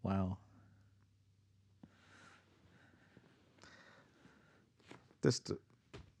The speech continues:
Speaker 2: no particular artist, but just a, uh, image of an angel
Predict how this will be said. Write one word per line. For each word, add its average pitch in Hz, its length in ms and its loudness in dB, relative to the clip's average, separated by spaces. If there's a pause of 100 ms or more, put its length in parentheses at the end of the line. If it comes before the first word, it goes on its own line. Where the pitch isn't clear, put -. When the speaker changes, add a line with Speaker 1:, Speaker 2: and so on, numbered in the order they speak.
(1080)
Speaker 2:
no 107 120 10
particular 92 600 6
artist, 87 460 4
but 85 140 0
just 95 200 0
a, 90 40 -2 (340)
uh, 87 240 2
image 87 320 2
of 87 140 6
an 87 160 2
angel 87 440 2